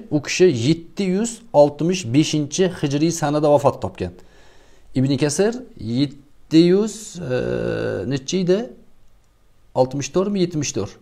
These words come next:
Yoki yetmish besh, menimcha. Shu asosda dunyodan o'tganlar shu yillarda. Husayni Ibn Kasirning zamondoshi. Do'sti ham bo'lgan, o'sha zamonda o'sha kishini haqlarida aytadilar. Qala al-Hafid ibn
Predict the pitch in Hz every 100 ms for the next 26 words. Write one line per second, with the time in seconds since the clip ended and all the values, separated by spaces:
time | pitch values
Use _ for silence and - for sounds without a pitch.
0 | _ _ - - - _ _ _ _ -
1 | 135 170 170 147 127 113 - - 95 87
2 | - 233 - - - - - - - -
3 | - - - 139 139 135 127 175 147 131
4 | 120 131 131 - 98 95 - 113 104 92
5 | 87 69 64 - - _ _ - - -
6 | - - 160 170 240 311 320 131 143 143
7 | 139 131 151 139 - 110 107 104 104 95
8 | - - - - _ - 160 - 139 107
9 | 98 107 196 285 127 123 113 113 107 120
10 | 202 135 127 - - 120 180 - - -
11 | - - 131 117 107 104 156 151 110 95
12 | 90 87 - - - - - - - -
13 | 151 208 190 - 185 185 170 175 170